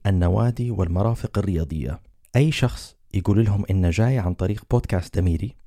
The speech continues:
حيكون عنده تخفيض من عشرين إلى ثلاثين في المية من سعر البروتينات والإكسسوارات.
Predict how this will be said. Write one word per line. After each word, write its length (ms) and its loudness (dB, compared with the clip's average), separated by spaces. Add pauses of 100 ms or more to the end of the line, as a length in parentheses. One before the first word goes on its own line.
(140)
حيكون 380 0
عنده 220 2
تخفيض 480 -2
من 140 2
عشرين 600 -2
إلى 160 2
ثلاثين 380 -2
في 140 -6
المية 520 2
من 220 0
سعر 320 -2
البروتينات 800 0
والإكسسوارات. 880 -4